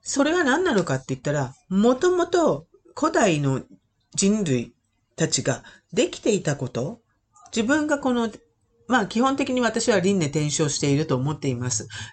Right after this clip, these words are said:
前世がいくつもあると思っています。その前世を遡っていった時に、もともとできていたこと、自分が魂としてできていたことを思い出す、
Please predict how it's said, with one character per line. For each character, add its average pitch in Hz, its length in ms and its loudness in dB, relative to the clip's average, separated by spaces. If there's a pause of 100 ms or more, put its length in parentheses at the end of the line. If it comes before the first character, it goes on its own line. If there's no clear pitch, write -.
前 170 160 6
世 143 180 0
が 131 120 0
い 170 80 0
く 214 100 0
つ 208 140 -2
も 127 100 -2
あ 147 80 -2
る 127 80 -6
と 120 100 -10
思 120 140 -6
っ 131 80 -10
て 127 80 -10
い 123 40 -8
ま 127 100 -8
す。 135 100 -8 (160)
そ - 180 0
の 196 260 0 (120)
前 240 160 4
世 202 200 2
を 165 40 4
遡 240 540 0
っ 294 100 -2
て 180 100 -2
い 143 100 -4
っ - 60 -20
た 170 140 0
時 196 260 -2
に、 139 300 -2 (140)
も 202 180 2
と 269 140 2
も 277 120 2
と 277 120 -2
で 277 120 0
き - 120 -10
て 214 100 2
い 170 100 2
た 147 120 -6
こ 127 120 -4
と、 143 220 -4 (580)
自 156 80 0
分 151 220 0
が 143 140 -2
魂 165 420 0
と - 80 -8
し - 60 -6
て - 80 -14
で 180 100 2
き - 80 -8
て 262 120 0
い 247 80 -2
た 208 100 0
こ 185 120 -2
と 202 140 2
を 196 140 -2
思 233 320 2
い 294 40 -2
出 311 120 2
す、 - 280 -6